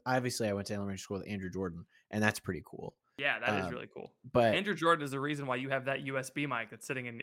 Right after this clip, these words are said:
Speaker 2: That's why we got U S B mics, because
Speaker 1: is because
Speaker 2: Andrew
Speaker 1: of Andrew
Speaker 2: Jordan.
Speaker 1: Business Jordan.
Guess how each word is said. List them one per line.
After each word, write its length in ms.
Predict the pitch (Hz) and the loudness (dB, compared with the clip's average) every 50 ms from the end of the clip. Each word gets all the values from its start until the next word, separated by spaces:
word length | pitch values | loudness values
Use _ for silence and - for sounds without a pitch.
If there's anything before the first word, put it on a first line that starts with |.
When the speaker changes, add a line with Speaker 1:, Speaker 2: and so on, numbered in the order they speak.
| - | -2
Speaker 2:
That's 300 | 143 151 170 180 175 - | 6 10 12 12 12 12
why 100 | 175 147 | 10 8
we 100 | 139 143 | 8 8
got 180 | 131 143 135 135 | 6 4 4 4
U 120 | 139 131 123 | 4 2 2
S 140 | 117 - - | 2 0 0
B 140 | - 131 | -2 -2
mics, 340 | 120 117 110 104 104 - - - | 0 0 -2 -2 -4 -8 -12 0
because 200 | 139 131 131 127 | 6 8 8 10
Speaker 1:
is 20 | |
because 280 | 127 135 143 147 127 123 | 10 10 10 10 8 8
Speaker 2:
Andrew 120 | 120 147 | 6 4
Speaker 1:
of 100 | 131 131 | 4 6
Andrew 60 | 135 131 131 127 | 6 8 8 8
Speaker 2:
Jordan. 100 | 120 120 | 8 8
Speaker 1:
Business 340 | 123 123 123 120 120 117 - | 8 6 8 6 4 2 2
Jordan. 420 | - 117 117 117 104 95 92 92 | 4 6 6 6 6 4 0 -2